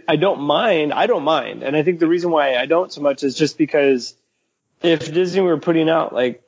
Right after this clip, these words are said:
crap product and not, um, you know, not, uh, promoting it well or not marketing it well or not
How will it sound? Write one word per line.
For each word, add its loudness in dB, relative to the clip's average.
crap -2
product -2
and -2
not, 0
um, -2
you 2
know, 2
not, 2
uh, 2
promoting 0
it 0
well 2
or -2
not -4
marketing 0
it 0
well 2
or -2
not -2